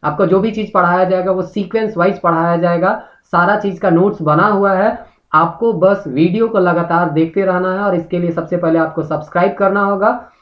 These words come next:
और notification को on कीजिए ताकि आप तुरंत पता चले। तो इस तरह से हम लोग जो झारखंड में देखने वाले हैं झारखंड सामान्य अध्ययन को, उसको हम लोग तीन चार topic में बांट के देखेंगे।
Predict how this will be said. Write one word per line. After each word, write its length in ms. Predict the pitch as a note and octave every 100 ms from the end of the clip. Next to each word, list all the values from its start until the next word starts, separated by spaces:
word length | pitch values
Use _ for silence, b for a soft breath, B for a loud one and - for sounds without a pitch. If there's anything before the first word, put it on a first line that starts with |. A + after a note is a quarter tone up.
| B -
और 200 | D3+ G3+
notification 640 | F#3 F#3 F3 F3+ F#3+ A3 A3
को 300 | A3 F3 G3
on 120 | A3
कीजिए 200 | G#3+ A#3
ताकि 320 | G#3 F3+ F#3
आप 100 | F3+
तुरंत 320 | E3+ F#3+ G#3 -
पता 180 | E3 E3
चले। 240 | D#3 A2 G2+ B B
तो 80 | E3
इस 220 | E3 A3+
तरह 140 | A3 G#3+
से 120 | A3+
हम 140 | G#3+
लोग 120 | G#3+
जो 120 | G3 G#3+
झारखंड 460 | D#3 E3 E3 A3
में 180 | G#3+ G3+
देखने 320 | E3 F3 A3+
वाले 240 | G#3+ F#3+ F#3+
हैं 180 | A3+
झारखंड 360 | E3+ D#3+ E3 G3
सामान्य 320 | F3 D#3+ D#3
अध्ययन 280 | B2+ A#2+ G#2+
को, 200 | G2 G2 b -
उसको 260 | F#3+ -
हम 200 | B3 G#3+
लोग 220 | A3 A3 -
तीन 200 | G3+ G3+
चार 180 | A3+
topic 360 | A#3 G3+ F#3+ G#3
में 140 | A3
बांट 240 | E3 E3 F3
के 60 |
देखेंगे। 560 | G#3 G#3+ G3+ G3 G3 A#3